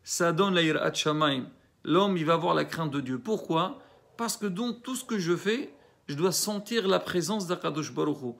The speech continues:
Je dois reconnaître, être reconnaissant à Akadosh Baruch Hu pour tout ce qu'il m'a donné. Et même en faisant les mitzvot, des fois, a priori, on se dit, « Oh là là, mitzvot, c'est un has v'shalom, comme un fardeau. » Pas du tout.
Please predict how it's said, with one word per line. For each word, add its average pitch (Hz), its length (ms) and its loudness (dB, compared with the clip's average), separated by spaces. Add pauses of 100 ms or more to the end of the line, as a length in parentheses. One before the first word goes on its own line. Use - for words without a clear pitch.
(220)
Je 151 160 4
dois 190 420 6
reconnaître, 240 960 2 (180)
être 165 200 2
reconnaissant 233 600 2
à 220 40 4
Akadosh 220 360 -2
Baruch 240 320 -2
Hu 240 260 -2 (340)
pour 233 280 0
tout 320 140 4
ce - 100 -2
qu'il 277 160 0
m'a 277 120 6
donné. 269 500 2 (240)
Et 190 140 8
même 302 180 8
en 339 100 4
faisant 254 280 2
les 262 100 0
mitzvot, 180 420 2 (140)
des 139 160 -2
fois, 170 160 6
a 160 60 6
priori, 180 340 4
on 196 100 2
se 139 60 -4
dit, « 151 120 0
Oh 165 140 6
là 160 100 6
là, 165 240 6
mitzvot, 175 480 2
c'est 185 400 4 (300)
un 180 140 2
has 185 280 4
v'shalom, 208 460 4
comme 190 220 4
un 180 100 4
fardeau. » 185 420 2 (220)
Pas 151 80 4
du 185 180 0
tout. 294 360 2